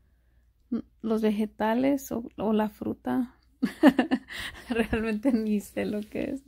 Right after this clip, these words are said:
oh my God. <laughs> Ya que lo batas bien, bien batido, pum, pum. Le vamos a echar salsa de la guacamaya. Casi ya no tiene, por si me quieren mandar uno.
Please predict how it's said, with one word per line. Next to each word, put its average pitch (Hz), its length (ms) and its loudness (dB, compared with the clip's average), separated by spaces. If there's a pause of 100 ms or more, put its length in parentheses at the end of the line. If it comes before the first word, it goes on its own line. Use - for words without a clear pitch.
oh - 60 -4
my - 100 -6
God. 269 240 -6 (840)
<laughs> 254 240 6 (840)
Ya 220 200 0
que 262 100 2
lo 254 80 4
batas 233 360 2
bien, 262 240 2
bien 240 180 2
batido, 254 540 -2 (380)
pum, 220 140 -6
pum. 277 380 0 (600)
Le 226 60 -4
vamos 214 360 2
a 214 40 2
echar 214 600 -2 (160)
salsa 220 540 -2
de 220 100 0
la 214 100 0
guacamaya. 220 880 0 (2250)
Casi 220 320 -2
ya 220 80 0
no 214 160 0
tiene, 233 640 -2 (320)
por 220 120 -8
si 220 80 -4
me 220 120 -4
quieren 226 300 -4
mandar 226 360 -2
uno. 269 500 2